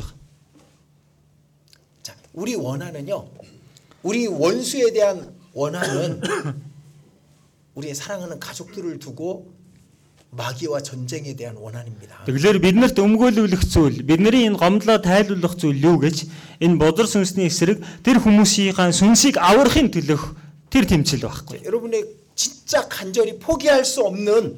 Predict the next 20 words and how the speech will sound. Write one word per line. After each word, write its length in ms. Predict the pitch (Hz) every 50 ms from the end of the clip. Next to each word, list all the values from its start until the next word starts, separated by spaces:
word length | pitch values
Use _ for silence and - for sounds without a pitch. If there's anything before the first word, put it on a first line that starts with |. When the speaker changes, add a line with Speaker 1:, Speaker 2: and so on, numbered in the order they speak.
| - -
Speaker 2:
<coughs> 1300 | - 170 - - - 131 - - - - _ _ _ _ _ _ _ _ - - - _ _ _ _ -
간절한 460 | - - - 196 190 226 226 220 202
소원이 320 | - - 220 202 208 196 185
뭡니까? 540 | 139 123 127 131 135 - - 135 - - - - - -
Speaker 1:
Хүмүүсээ 440 | 139 131 123 - 123 117 110 120 - - - - - - - _ _
та 200 | - 147 165 185
бүхэнд 280 | 175 170 170 180 170 151
хаяхын 380 | 131 156 175 185 175 226 240 180
аргагүй, 560 | 139 135 139 135 - - 135 123 120 123 120
шантахын 560 | - - 165 170 175 180 180 180 185 - 180
аргагүй 480 | 156 143 135 - - - 131 123 120 123 - - - _ _ _ _ _ _
чин 180 | - - 240 254
сэтгэлийн 440 | 208 - - - 190 180 175 175 151
хүсэл 320 | 131 156 - - 208 185 165
гэвэл 320 | 143 143 135 131 131 135
юу 180 | 165 165 143 117
вэ? 60 | - - - - - - _ _ _ _ _ _ _ _ _ _ _ _ _ _ _ _ _ _ _ -
Speaker 2:
가족들의 480 | - - - 202 190 - 226 190 -
구원 240 | - 151 165 180 156
아니에요? 340 | 127 113 123 131 185 262